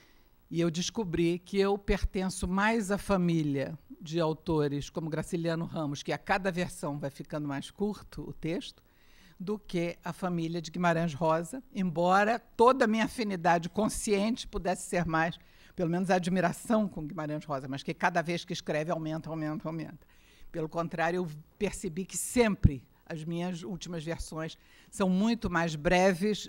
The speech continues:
do que as primeiras. Então, esse primeiro livro começou assim, com os nomes dos personagens, Alice e Ulisses. O segundo romance, Tropical Sol da Liberdade, que foi publicado cinco anos depois,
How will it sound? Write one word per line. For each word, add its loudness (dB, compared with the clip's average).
do -2
que -6
as -2
primeiras. -10
Então, 4
esse 6
primeiro 6
livro 2
começou 0
assim, -4
com -4
os -2
nomes 4
dos -6
personagens, -2
Alice -4
e -2
Ulisses. -10
O -4
segundo 4
romance, 4
Tropical 4
Sol 2
da -2
Liberdade, 0
que -10
foi -4
publicado -2
cinco -2
anos 2
depois, -2